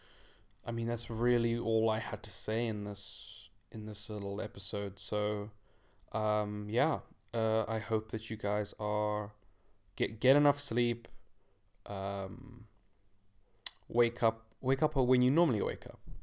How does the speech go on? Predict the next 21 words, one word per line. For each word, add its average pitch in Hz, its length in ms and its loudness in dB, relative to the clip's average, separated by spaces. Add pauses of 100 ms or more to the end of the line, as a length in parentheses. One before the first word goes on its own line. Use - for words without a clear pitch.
(300)
you - 80 -10
know, 104 140 -4
where, 110 220 4
whatever 123 540 6 (140)
that - 220 -4
time 98 300 -2
that - 180 -6
is, - 340 -6 (680)
and, 104 920 -2 (1200)
um, 107 840 -4 (260)
eat 127 240 -2
well, 113 480 4 (300)
and 110 480 -2
the - 160 -4
exercises 107 600 -2
will 107 120 -8
come. - 260 0 (1300)
If 131 280 2
you 127 180 2
guys 127 580 8
want 113 800 2